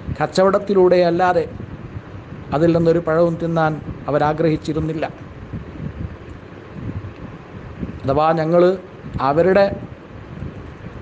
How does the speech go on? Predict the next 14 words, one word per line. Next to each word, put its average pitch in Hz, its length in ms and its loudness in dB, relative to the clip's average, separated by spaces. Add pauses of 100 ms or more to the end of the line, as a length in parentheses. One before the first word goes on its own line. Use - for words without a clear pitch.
(580)
അവർ, 165 120 6 (340)
ഏഹ്, 156 220 2 (120)
അവരുടെ 180 360 6 (320)
അതേ 170 180 6 (960)
വിശ്വാസത്തിൽ 170 580 2 (1120)
അതേ 156 160 6 (140)
കർമ്മത്തിൽ 190 460 2 (160)
നിലകൊള്ളുന്ന 170 460 4 (100)
സന്ദർഭത്തിൽ 170 440 0 (100)
പോലും 175 240 6 (1000)
അവരതിൽ 160 420 4
നിന്ന് 165 220 0 (1080)
സൽക്കാരത്തിലൂടെയോ 170 840 4 (600)
കച്ചവടത്തിലൂടെ 202 720 6